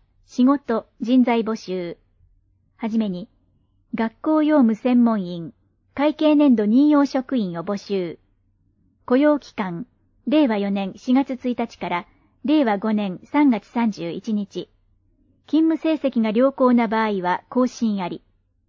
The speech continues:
勤務時間数、週三十一時間。勤務時間、午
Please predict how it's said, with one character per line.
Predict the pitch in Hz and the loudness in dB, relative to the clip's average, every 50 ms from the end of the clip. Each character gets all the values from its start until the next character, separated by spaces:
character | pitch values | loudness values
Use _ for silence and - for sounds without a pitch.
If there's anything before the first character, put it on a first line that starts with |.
| _ _ _ _ _ _ _ _ _ | _ _ _ _ _ _ _ _ _
勤 | - 277 302 311 302 | 0 2 4 4 4
務 | 294 | 2
時 | 247 294 - | 0 0 0
間 | 277 262 247 226 | 2 2 2 0
数、 | - - 185 180 175 165 - _ _ _ _ _ | -2 -6 -8 -6 -6 -8 -12 _ _ _ _ _
週 | _ - - - 302 285 | _ -8 -2 0 0 0
三 | 247 - 302 302 302 269 | 0 0 0 2 2 2
十 | - - 196 185 | 0 -2 -4 -4
一 | 180 202 - 247 226 | -4 -4 -6 -6 -6
時 | 240 233 | -6 -8
間。 | - 208 180 180 175 170 - - _ _ _ _ _ _ _ _ _ _ _ | -6 -8 -8 -6 -8 -10 -12 -16 _ _ _ _ _ _ _ _ _ _ _
勤 | - 277 302 302 294 | 2 4 4 6 4
務 | 285 | 4
時 | 262 277 262 | 2 0 -4
間、 | - 214 190 180 170 165 - - _ _ _ _ _ _ - | -6 -8 -8 -8 -8 -10 -14 -18 _ _ _ _ _ _ -2
午 | 233 311 | -2 0